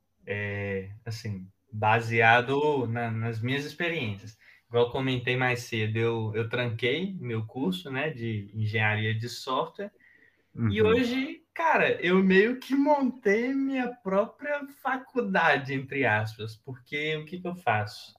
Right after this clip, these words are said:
Speaker 1: Eu, eu estudo geopolítica, eu
Speaker 2: Ô,
Speaker 1: estudo,
Speaker 2: louco.
Speaker 1: é, vi-, via cursos, eu
Speaker 2: Aham.
Speaker 1: estudo, é, um, uma política mais aprofundada, e dentro desse curso de política tem, tem várias coisas, desde, sei lá, estudo de economia, história,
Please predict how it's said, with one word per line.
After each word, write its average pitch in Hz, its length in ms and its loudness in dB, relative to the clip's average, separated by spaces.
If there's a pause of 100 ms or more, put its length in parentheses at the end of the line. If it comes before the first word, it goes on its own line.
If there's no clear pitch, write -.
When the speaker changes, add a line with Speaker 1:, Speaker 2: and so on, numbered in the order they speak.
(160)
Speaker 1:
Eu, 123 640 0
eu 120 140 0
estudo 120 800 -2
geopolítica, 123 1040 -2 (540)
eu 120 180 2
Speaker 2:
Ô, 120 40 0
Speaker 1:
estudo, 117 300 2
Speaker 2:
louco. 113 680 2 (120)
Speaker 1:
é, 110 420 2
vi-, 110 360 -4
via 123 380 2
cursos, 113 680 -4 (280)
eu 123 140 0 (180)
Speaker 2:
Aham. 110 340 12
Speaker 1:
estudo, - 160 -4 (480)
é, 120 220 8
um, 98 340 -4
uma 127 220 0
política 147 460 2
mais 131 240 2
aprofundada, 131 800 0
e 131 40 -4
dentro 127 200 -2
desse 127 180 -4
curso 127 200 -6
de - 80 -12
política 127 420 -6
tem, 120 480 -4 (440)
tem 117 180 -2
várias 135 420 4
coisas, 139 560 -2
desde, 123 600 -4
sei 117 160 -6
lá, 107 100 -2
estudo 110 260 -10
de 120 60 -6
economia, 131 640 -2
história, 180 800 2